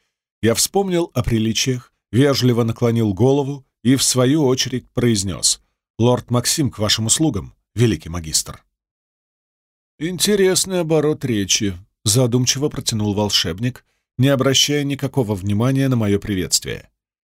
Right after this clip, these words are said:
«Мне сказали, что вы прибыли к нам из иного мира. Как называется этот мир?» «Шазирра». «Первый раз слышу. И как давно вы здесь?»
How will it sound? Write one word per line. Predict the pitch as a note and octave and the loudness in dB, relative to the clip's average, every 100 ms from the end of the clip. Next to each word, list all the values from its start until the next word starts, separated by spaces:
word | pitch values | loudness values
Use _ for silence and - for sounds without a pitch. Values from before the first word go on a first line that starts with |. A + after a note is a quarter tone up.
| _ _ _ _ | _ _ _ _
«Мне | B2 F3 G#3+ G3+ | -2 0 2 0
сказали, | - F#3 D3+ F#3 F#3+ F3 | 0 0 0 0 0 0
что | - F3 | 0 0
вы | D#3+ D#3+ | 0 0
прибыли | D#3 E3+ D3+ D#3 | 2 2 2 0
к | D3+ D#3 | 0 -2
нам | D#3 D3 | 0 0
из | D3 B2+ | 0 0
иного | C#3+ C#3+ B2+ C#3+ | 0 0 0 0
мира. | C3+ F2 D2+ B1+ A#1 | 0 -2 -6 -12 -16
Как | - G3 - | -4 -2 -2
называется | G#3 F#3+ G3+ G#3 E3 G2 - G#2+ | -4 0 0 0 0 -2 -4 -4
этот | F#2+ G#2 G2 | -6 -6 -6
мир?» | G#2 F2 D2 _ _ _ _ - | -4 -6 -8 _ _ _ _ 0
«Шазирра». | C3 B2+ C3+ D#3 A#2+ F2+ D2 _ _ _ _ _ _ _ _ | 2 4 4 2 0 -6 -16 _ _ _ _ _ _ _ _
«Первый | F#3+ D#3+ C#3+ D#3+ | 2 4 2 2
раз | D3 C3 | 2 0
слышу. | - E3 A2+ - G2+ | 0 0 0 0 0
И | B2+ | 0
как | C3 E3+ D#3 | 2 0 0
давно | C3+ D3 C3 C#3 | 2 0 0 0
вы | C#3+ | 0
здесь?» | C3 A#2+ D3+ - - | 0 0 2 0 -4